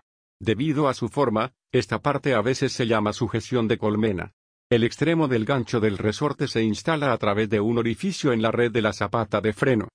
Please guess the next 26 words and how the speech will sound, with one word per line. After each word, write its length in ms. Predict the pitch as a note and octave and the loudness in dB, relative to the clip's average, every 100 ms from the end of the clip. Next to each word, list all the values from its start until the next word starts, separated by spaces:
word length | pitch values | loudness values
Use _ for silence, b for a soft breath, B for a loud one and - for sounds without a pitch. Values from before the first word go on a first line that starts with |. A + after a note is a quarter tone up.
| _ | _
y 80 | A#2 | -4
se 160 | A2 A#2 | -2 -2
fija 340 | F3 E3 D3 | -2 -2 0
en 100 | A#2+ | 2
un 120 | B2 | 0
clip 260 | G#2 B2 D#3 | 0 0 2
de 120 | D#3 | 0
retención 580 | B2 A#2+ B2 A2+ E3+ E3 | 0 0 0 0 0 0
que 180 | - B2+ | 0 0
encaja 400 | A2+ C3 A#2 A#2 | 2 0 2 2
en 100 | G#2+ | 2
el 100 | G#2+ | 2
orificio 560 | G#2+ A2+ G3 F3+ D#3 | 0 0 -4 -2 -2
correspondiente 840 | D3 A2 G#2+ - B2 A2+ C#3 A#2 C#3 | 0 -2 -2 -2 -2 0 0 0 0
en 100 | A#2 | 2
la 120 | G2+ | 0
placa 340 | A#2 B2 A#2+ G#2+ | 0 -2 0 0
de 100 | G#2+ | 0
respaldo. 640 | A2 - B2+ A2 F2+ - _ _ _ _ _ _ | 0 0 0 0 -4 -10 _ _ _ _ _ _
Consulte 500 | - A#2+ - F#3+ G3 | -2 -2 0 -2 0
la 100 | D3+ | -2
figura 440 | C#3 B2+ A2+ B2+ A#2 | -2 -4 0 0 0
ciento 400 | D3 C3+ A2+ B2+ | 0 -2 -2 -2
tres 240 | B2+ C3+ | -2 0
tablero 400 | A#2+ G#2+ B2 A2 | -2 2 2 2
dieciséis. 960 | A2 A2 G#2 A2+ - D#3 E2 - - | 2 0 0 -4 -2 -2 -2 -8 -14